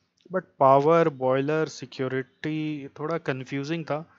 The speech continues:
तो इसको students मेरे हिसाब से आप फिफ्टीन सेवेंटी एट को भी लेके पूरा कर देते तो भी marks मिलना चाहिए था, ambiguous question था। But ठीक है, सजेस्टेड answer में जो दिया हुआ वो मेरे का दिखाना आपको फ़र्ज़ है, Assume करके कर दिया कि ये पूरा का पूरा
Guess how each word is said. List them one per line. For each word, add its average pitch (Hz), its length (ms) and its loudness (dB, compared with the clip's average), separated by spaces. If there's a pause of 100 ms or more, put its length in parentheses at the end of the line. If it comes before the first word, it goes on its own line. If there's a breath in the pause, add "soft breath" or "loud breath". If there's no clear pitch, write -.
(420 soft breath)
तो 143 100 -8
इसको 175 400 -6
students 160 600 0
मेरे 151 180 2
हिसाब 160 240 -2
से - 160 -4
आप 160 140 0
फिफ्टीन 170 360 -6
सेवेंटी 156 420 4
एट 160 200 -2 (220)
को 160 100 0
भी 165 120 0
लेके 156 280 -2
पूरा 156 280 2
कर 147 220 2
देते 143 280 2
तो 139 200 2
भी 156 240 2
marks 139 400 0
मिलना 131 220 0
चाहिए 127 220 -2
था, 139 160 -4
ambiguous 127 440 -4
question 120 360 -10
था। 147 160 -10 (840 loud breath)
But 127 160 -2
ठीक 151 140 -4
है, 156 100 2
सजेस्टेड 139 440 -2
answer 135 280 -4
में 139 140 -8
जो 131 140 -2
दिया 131 180 -2
हुआ 135 120 2
वो 135 100 -4
मेरे 127 240 -6
का 127 60 0
दिखाना 120 380 -8
आपको 131 240 -6
फ़र्ज़ 127 360 -2
है, 165 140 -4 (720 loud breath)
Assume 127 360 -2
करके 135 400 -4 (280)
कर 123 140 -2
दिया 135 200 0
कि 147 160 -8
ये 131 80 -2
पूरा 127 320 -4
का 131 140 -4
पूरा 131 400 -4